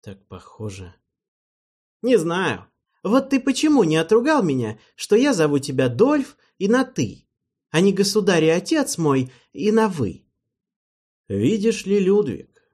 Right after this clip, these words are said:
говорю, «я не слишком хорошо умею воспитывать детей. Ты уже достаточно взрослый,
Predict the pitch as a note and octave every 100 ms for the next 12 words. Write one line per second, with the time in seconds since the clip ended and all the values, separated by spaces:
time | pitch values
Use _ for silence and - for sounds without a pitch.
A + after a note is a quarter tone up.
0 | _ F#2+ F#2+ F#2 F2 - _ _ _ _
1 | - G#2 E3+ G#3 E3+ D#3 _ - B2 D#3+
2 | - F#3 G#3 - G#2+ - G2+ F#2+ - C#3
3 | F#2+ F#2+ A#2 F#2+ F#2 - F#2+ F#2 F2+ F#2+
4 | G2 - - _ _ _ _ _ _ A3+
5 | G3+ F3 C#3+ B2+ D3 B2+ G2 A2+ G2 G2+
6 | C#3 B2+ G#2 F#2